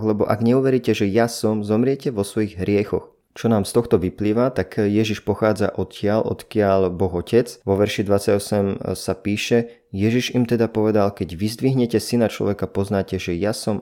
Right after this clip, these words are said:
a že nič nerobím sám od seba, ale hovorím tak, ako ma naučil Otec.“ Povedal tiež v osemnástej kapitole Evanjelia podľa Jána, že jeho kráľovstvo nie je z tohto sveta. Toto nám odhaľuje teda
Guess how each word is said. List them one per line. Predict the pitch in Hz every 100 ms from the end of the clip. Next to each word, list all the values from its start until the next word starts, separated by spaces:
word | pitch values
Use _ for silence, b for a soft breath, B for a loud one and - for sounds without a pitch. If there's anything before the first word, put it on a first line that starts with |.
| 98
a | 92
že |
nič | 92 92 - 107
nerobím | 117 110 101
sám | - 101 98
od | 95 -
seba, | 90 90 b b b b -
ale | 92
hovorím | 95 101 123 120
tak, | 113 98 -
ako | - 101
ma | 95
naučil | 92 92 - 95 - 95
Otec.“ | 92 95 - - _ _ -
Povedal | 107 107 101 101
tiež | - 131 139 -
v | 98
osemnástej | 107 107 - 104
kapitole | 98 104 - 107 101
Evanjelia | 98 107 107
podľa | 107 110 107
Jána, | 104 107 110 110
že | 98
jeho | 107 120
kráľovstvo | 117 113 120 120 - 123
nie | 110 120 131
je | -
z |
tohto | 107 - 113
sveta. | - - 117 120 90 - B B B
Toto | - -
nám | 117 110
odhaľuje | 101 104 107 104 107
teda | 104